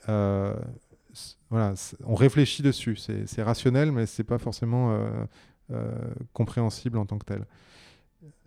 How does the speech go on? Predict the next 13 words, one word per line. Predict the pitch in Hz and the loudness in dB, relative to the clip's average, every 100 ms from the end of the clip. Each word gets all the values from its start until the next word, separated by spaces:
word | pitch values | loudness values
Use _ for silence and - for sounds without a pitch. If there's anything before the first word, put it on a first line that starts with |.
| - | -2
Et | 117 120 127 - - - | 4 4 4 -4 -18 -8
dans | 110 123 | 4 8
le, | 123 117 | 8 8
dans | 107 113 | 6 6
le, | 107 | 6
dans | 104 107 | 6 4
le, | 104 | 4
euh, | 95 95 92 95 95 101 104 117 123 131 135 135 127 | 4 2 0 -2 -2 -2 -4 -6 -6 -8 -8 -8 -8
dans | 117 107 | -2 2
la | 104 | 4
magie, | 104 104 | 6 4
c'est | 151 120 | 4 4
l'inverse. | 110 101 - - | 4 2 -2 -18